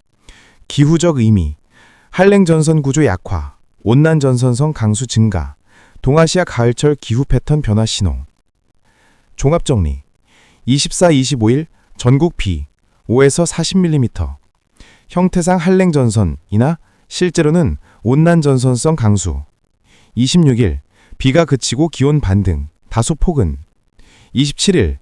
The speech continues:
대체로 맑음, 일부 서해안 구름. 이십팔, 이십구일 남쪽 습윤 플러스 기압골 영향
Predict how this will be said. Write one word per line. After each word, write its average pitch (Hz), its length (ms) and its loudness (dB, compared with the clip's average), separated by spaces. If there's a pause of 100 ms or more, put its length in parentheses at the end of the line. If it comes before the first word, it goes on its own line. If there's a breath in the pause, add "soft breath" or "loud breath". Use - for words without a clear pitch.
(200)
대체로 147 340 0
맑음, 101 540 -2 (320)
일부 135 280 2
서해안 180 420 0
구름. 85 360 -4 (760 soft breath)
이십팔, 151 440 -2
이십구일 107 600 -4 (400 soft breath)
남쪽 135 400 0
습윤 180 380 0
플러스 160 380 -2
기압골 139 440 0
영향 90 380 0